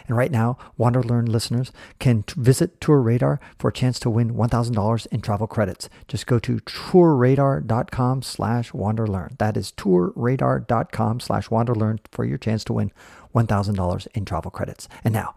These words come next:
back to the show. And so tell me a little bit about your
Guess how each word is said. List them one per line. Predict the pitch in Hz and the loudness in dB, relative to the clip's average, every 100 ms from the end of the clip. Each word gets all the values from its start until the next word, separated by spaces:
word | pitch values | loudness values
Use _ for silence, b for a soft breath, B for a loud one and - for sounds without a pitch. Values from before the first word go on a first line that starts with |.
| - | -4
back | 92 - | -4 -4
to | |
the | - | -12
show. | - - - _ _ - | -8 -8 -10 _ _ -4
And | 113 110 | -2 -2
so | 101 127 | 0 -2
tell | - - 170 | 0 0 2
me | 175 | 4
a | 156 | 4
little | 120 110 | 4 4
bit | 98 107 | 2 0
about | 92 107 98 101 - | 0 0 -2 -2 -4
your | 120 98 98 | -2 -2 -2